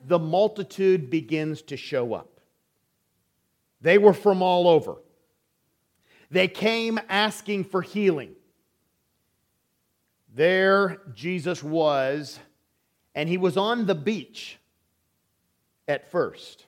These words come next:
But the beach didn't afford standing room, and so he led them back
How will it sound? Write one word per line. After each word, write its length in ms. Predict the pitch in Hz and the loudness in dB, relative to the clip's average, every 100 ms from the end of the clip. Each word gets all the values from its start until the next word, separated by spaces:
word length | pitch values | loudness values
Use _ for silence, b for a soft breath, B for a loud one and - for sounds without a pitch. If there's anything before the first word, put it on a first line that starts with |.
| _ _ _ _ _ _ _ _ _ _ _ | _ _ _ _ _ _ _ _ _ _ _
But 160 | 131 160 | -4 -4
the 80 | - | -2
beach 400 | 139 226 202 - | -2 -2 -4 -2
didn't 240 | 214 196 | 0 0
afford 460 | 170 - 185 185 - | -4 0 2 2 -2
standing 640 | - 202 175 160 135 127 | -4 -2 -2 -4 -8 -10
room, 420 | 117 117 135 147 135 _ _ _ _ _ _ _ _ | -10 -12 -12 -14 -20 _ _ _ _ _ _ _ _
and 140 | 135 143 | -12 -10
so 400 | - 202 226 233 | -2 2 6 6
he 380 | 202 151 190 185 | 4 -2 -4 -2
led 520 | 175 185 247 247 185 | -2 2 0 0 -2
them 260 | 226 220 | -2 -2
back 540 | 180 160 151 151 - | -4 -2 -2 -4 -12